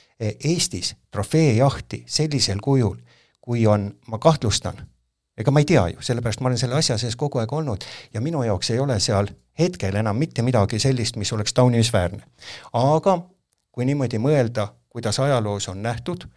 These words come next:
eh, millistes seltskondades ka mina olen pidanud, eh, kaasa arutama ja, ja, ja see, eh, see selline, noh,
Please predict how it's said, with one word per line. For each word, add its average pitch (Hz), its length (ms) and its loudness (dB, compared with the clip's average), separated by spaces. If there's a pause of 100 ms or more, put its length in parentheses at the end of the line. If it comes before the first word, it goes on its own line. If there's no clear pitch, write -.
(320)
eh, 107 220 0
millistes 123 540 0
seltskondades 101 800 0
ka 95 160 0
mina 101 220 6
olen 143 180 6
pidanud, 147 680 0
eh, 123 500 2
kaasa 131 340 8
arutama 120 480 2 (500)
ja, 110 280 4 (160)
ja, 107 240 0
ja 98 160 -2
see, 147 540 0
eh, 98 340 0 (520)
see 117 280 -2
selline, 117 480 -2 (1000)
noh, 98 120 -12